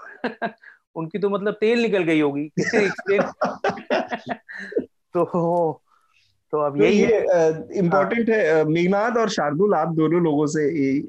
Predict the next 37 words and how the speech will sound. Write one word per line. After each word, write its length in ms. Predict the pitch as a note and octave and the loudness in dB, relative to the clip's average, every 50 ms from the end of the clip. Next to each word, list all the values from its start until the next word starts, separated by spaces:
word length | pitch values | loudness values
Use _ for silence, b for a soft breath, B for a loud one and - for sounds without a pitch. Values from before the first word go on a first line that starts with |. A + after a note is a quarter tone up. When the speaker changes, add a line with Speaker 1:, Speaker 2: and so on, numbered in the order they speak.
| - _ - | -12 _ -16
Speaker 2:
इसी 200 | C3+ - G3 G3 | -6 -2 -2 0
सवाल 380 | F#3+ F3+ C#3 C#3 C#3+ D#3 D#3+ | 0 0 2 2 2 2 0
का 140 | D#3+ E3 D#3 | 2 2 2
एक 160 | D3 C#3+ C3+ | 2 0 0
पहलू 400 | C#3 - A2+ A#2 A#2+ A2+ A2+ G2+ | -2 -4 -2 -2 -2 -2 -4 -4
है। 80 | G2 F#2 | -6 -8
अ, 580 | - _ _ _ _ - A2+ A2 A2 A2 A2 - - - | -12 _ _ _ _ -4 -2 0 0 0 -2 -4 -10 -6
इंटरनल 500 | B2+ B2+ B2 C3 C3 C3+ D3+ F3 F3+ F3 | -4 -2 -2 0 0 0 0 0 0 0
कुछ 260 | F3 F3 D#3 - - | 0 -2 -4 -4 -2
चीजें 300 | - C3 B2 A#2+ C#3+ C#3+ | 0 0 2 2 0 0
हैं 280 | C#3+ C3+ C3 C3+ C3 B2 | 0 -2 -2 -2 -2 0
देश 260 | B2 B2+ B2+ B2 - | 0 0 -2 -2 -2
में 100 | B2+ B2 | -2 -2
जो 100 | B2 A#2 | -2 -2
घट 180 | G#2+ A2 A2+ G2 F#2 | -2 -4 -6 -4 -4
रही 160 | A#2+ A#2 A2 | -4 -4 -2
थी 120 | A#2 B2+ | -2 -2
और 80 | B2+ B2 | 0 0
वो 100 | C3 C3 | 0 0
बार-बार 460 | B2 A#2 A2+ A#2 A#2 A#2 B2+ C#3+ C#3+ | 0 0 0 0 0 0 0 -2 -2
कही 220 | C#3 - B2 B2 B2 | -2 -4 -2 -2 0
जा 160 | A#2 A2 G2+ | 0 0 -2
रही 140 | G2+ G#2 G2+ | -2 -4 -8
थी, 260 | - A#2+ B2 D3+ - _ _ _ _ _ _ _ _ - | -4 -2 -2 -2 -2 _ _ _ _ _ _ _ _ -4
इस 140 | D#3+ D#3 - | -4 -2 0
रिपोर्ट 440 | C#3+ C3+ - C#3+ D3+ D#3+ E3 D#3+ E3+ | -2 -2 0 0 0 0 0 0 0
में 140 | D#3+ D#3+ | 0 0
वो 520 | D#3 D3 D3 D#3 D3+ D3 C#3 C3 C#3 C3+ - - | 0 0 0 0 0 0 0 0 -2 -4 -6 -6
बहुत 320 | C3+ A#2 B2+ B2+ B2 - - C3 | -4 -2 -2 -2 -4 -4 -4 -4
पुख्ता 480 | A#2+ - - B2 A#2 - - C#3 C3+ | -4 -2 -4 -6 -6 -6 -4 -4 -2
तरीके 340 | A#2 B2+ A#2 A#2 A2 A#2+ A2+ | -2 -2 -4 -4 -4 -6 -6
से 60 | - | -6
सामने 320 | - A2 G2+ G2+ G#2+ G#2+ G#2+ | -8 -10 -8 -8 -6 -4 -4
आई, 180 | G#2+ A#2 A#2+ | -2 -2 0
और 120 | B2 A#2+ A#2+ | -2 -2 -2
वो 280 | A#2 A#2+ C3 C#3+ C#3 | -2 -2 0 0 0
है 340 | C3 B2 A#2+ B2 C3+ C#3+ C#3 | 2 2 0 0 0 -2 -4